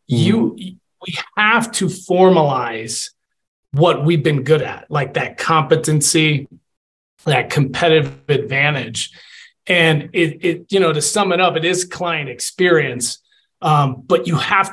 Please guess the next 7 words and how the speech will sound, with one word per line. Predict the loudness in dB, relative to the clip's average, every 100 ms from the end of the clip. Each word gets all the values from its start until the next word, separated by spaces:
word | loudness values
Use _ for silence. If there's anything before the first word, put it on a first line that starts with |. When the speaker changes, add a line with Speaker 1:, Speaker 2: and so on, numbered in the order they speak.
| -4
Speaker 1:
to | -2
be | 0 -2 -6 -8
very | -2 0 2 0
intentional | -2 -8 -2 -2 0 -4 -8 -14 -18 _ -20 _ -2
about | 2 0 0
that | -2
experience. | -2 -2 -2 2 2 2 -2 -8 -10 -12